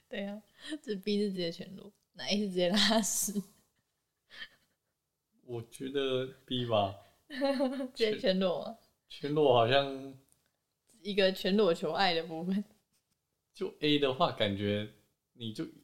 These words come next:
Speaker 2: 一定绝对不可能跟他在一起了。
Speaker 1: B 还有可能吗？
Speaker 2: 我，B 我觉得还有可能啊。
Speaker 1: 真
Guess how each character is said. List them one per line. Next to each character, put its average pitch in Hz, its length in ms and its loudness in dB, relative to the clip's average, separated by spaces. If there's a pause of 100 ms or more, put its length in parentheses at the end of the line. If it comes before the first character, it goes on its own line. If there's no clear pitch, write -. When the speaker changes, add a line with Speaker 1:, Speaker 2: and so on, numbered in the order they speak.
Speaker 2:
一 117 160 -8
定 127 220 -10
绝 107 160 -4
对 113 120 -2
不 117 200 -6
可 - 120 -16
能 92 120 -14
跟 95 120 -12
他 95 80 -10
在 98 120 -12
一 95 100 -10
起 - 220 -18
了。 - 160 -20 (640)
Speaker 1:
B 311 180 -4
还 285 120 6
有 269 100 6
可 254 160 6
能 202 200 4
吗？ 220 220 8
Speaker 2:
我， 320 240 -2
B 220 220 -2
我 285 120 4
觉 139 100 2
得 160 60 6
还 156 120 4
有 156 100 6
可 131 160 2
能 104 160 -2
啊。 104 220 -4
Speaker 1:
真 539 80 -2